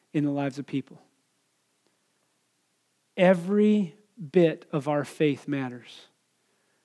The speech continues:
When I'm faithful to the little things, God gives me more. And so I stand before you today as a leader who says, "Look, I know I don't have everything together, but when it comes to it,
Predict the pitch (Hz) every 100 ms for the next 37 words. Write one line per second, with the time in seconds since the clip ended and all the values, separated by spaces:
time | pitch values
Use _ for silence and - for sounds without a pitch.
0 | _ 151 143 131 - 175 170 170 185 -
1 | 156 147 160 202 202 214 214 220 214 -
2 | - _ _ _ _ _ _ _ _ _
3 | _ - 156 147 160 156 147 139 156 139
4 | - _ _ _ _ _ _ _ _ _
5 | _ _ _ _ _ _ _ _ _ 151
6 | 175 160 - - 185 196 175 - 175 160
7 | - 165 170 160 139 156 147 160 160 151
8 | 160 156 165 139 160 160 170 175 175 175
9 | 170 180 160 165 160 165 165 180 170 165
10 | 156 156 180 175 - _ _ _ _ _
11 | _ _ _ - 175 165 160 - 180 180
12 | - - 185 185 190